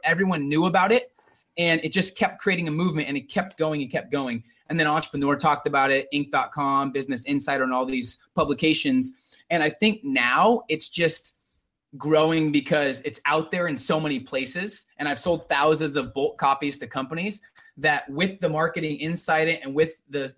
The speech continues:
the strength of the book and how no B S it is, it's, it's very, Chandler, it's very based off facts and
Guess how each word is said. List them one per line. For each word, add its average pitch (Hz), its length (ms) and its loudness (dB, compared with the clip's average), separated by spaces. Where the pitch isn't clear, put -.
the 131 80 -16
strength 170 460 -2
of 139 160 2
the 131 80 0
book 147 280 4
and 127 120 0
how 131 180 0
no 147 300 4
B 131 200 4
S 135 220 0
it 143 80 2
is, 135 160 0
it's, 127 240 -6
it's 147 200 -6
very, 170 520 2
Chandler, 156 320 -2
it's 135 140 -6
very 175 200 0
based 151 360 2
off 127 240 -2
facts 131 420 -2
and 131 220 -4